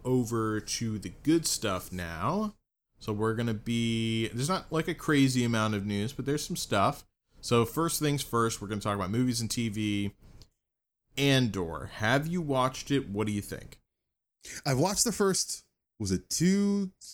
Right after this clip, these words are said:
Speaker 2: three episodes? 'Cause they released the first three in a batch, right?
Speaker 1: Right.
Speaker 2: So I watched the first three episodes, and I like that it isn't, like,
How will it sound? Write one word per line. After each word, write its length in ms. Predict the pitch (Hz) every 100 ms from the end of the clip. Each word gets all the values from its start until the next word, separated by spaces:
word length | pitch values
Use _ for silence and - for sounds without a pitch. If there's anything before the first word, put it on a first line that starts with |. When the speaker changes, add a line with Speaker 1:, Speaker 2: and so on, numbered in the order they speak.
| - -
Speaker 2:
three 340 | 180 196 190
episodes? 460 | 190 196 190 196 135 98
'Cause 160 | 156 135
they 60 |
released 300 | 131 139 156
the 60 | 135
first 300 | 139 127 -
three 240 | 120 107
in 60 | 92
a 80 | 80
batch, 380 | 92 - -
right? 200 | 95 95
Speaker 1:
Right. 240 | 110 95 - _ _ _ _ _ _
Speaker 2:
So 200 | - 131
I 60 | 127
watched 260 | 143 180
the 60 | 214
first 260 | 175 165 156
three 160 | 139
episodes, 500 | 120 123 - 107 95 -
and 120 | 131
I 120 | 147
like 340 | 147 208 285
that 220 | 262 185 -
it 180 | 135 139 -
isn't, 640 | 135 127 143 135 127 - - - - -
like, 440 | 120 117 107 -